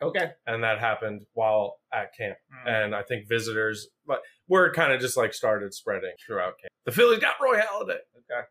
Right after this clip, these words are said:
Speaker 1: So big, big for you. I remember when we were, this was, like, pre-internet, that, uh, a camper's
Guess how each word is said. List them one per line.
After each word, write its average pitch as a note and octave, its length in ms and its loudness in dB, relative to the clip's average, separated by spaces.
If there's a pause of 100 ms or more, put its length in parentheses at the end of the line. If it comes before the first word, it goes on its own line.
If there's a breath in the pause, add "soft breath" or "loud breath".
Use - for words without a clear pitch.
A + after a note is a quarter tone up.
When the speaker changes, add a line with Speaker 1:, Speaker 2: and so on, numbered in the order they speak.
Speaker 1:
So - 160 -16
big, G3 260 -2 (100)
big A3 200 0
for F#3 140 -2
you. C3 360 -6 (220)
I C#3 100 0
remember E3 600 2 (180)
when C#3 180 -10
we D3 160 -4
were, C3+ 340 -2 (320)
this D3 140 -8
was, C#3+ 160 -6
like, A#2 260 -2
pre-internet, C#3+ 840 -4 (260)
that, B2 200 0
uh, A#2 340 2 (320)
a C3 60 -4
camper's E3 680 -2